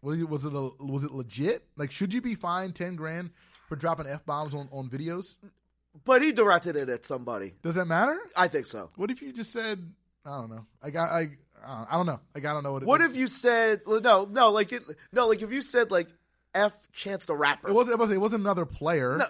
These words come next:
Speaker 2: no, but it, I
Speaker 1: So
Speaker 2: mean, it was directed towards a player.
Speaker 1: No, but it was LeVar.
Speaker 2: Yeah, no, but it wa-, wa-, like, he's an extension, like, uh,
Speaker 1: But he's not Lonzo.
Speaker 2: No, I get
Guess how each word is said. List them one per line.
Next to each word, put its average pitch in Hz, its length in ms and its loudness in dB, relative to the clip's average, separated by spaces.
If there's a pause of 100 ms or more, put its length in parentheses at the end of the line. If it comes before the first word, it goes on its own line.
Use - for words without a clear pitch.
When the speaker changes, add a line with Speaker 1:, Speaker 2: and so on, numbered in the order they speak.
Speaker 2:
no, 214 220 6
but 208 160 2
it, 190 60 0
I 147 180 4
Speaker 1:
So 226 40 6
Speaker 2:
mean, 226 160 2
it 214 120 4
was 190 140 0
directed 165 420 0
towards 120 240 -14
a - 20 -20
player. - 300 -18 (640)
Speaker 1:
No, 247 100 2
but 226 60 2
it 208 40 2
was 185 100 0
LeVar. 165 440 2 (100)
Speaker 2:
Yeah, 233 220 8
no, 233 220 8
but 208 100 6
it 208 80 6
wa-, 208 200 0
wa-, 220 120 0
like, 208 240 4
he's 190 180 -2
an 214 80 2
extension, 220 680 2
like, 202 220 2 (380)
uh, 233 100 -2 (160)
Speaker 1:
But 247 120 2
he's 214 100 6
not 240 260 6
Lonzo. 180 460 2
Speaker 2:
No, 185 380 6 (300)
I 247 120 6
get 202 280 0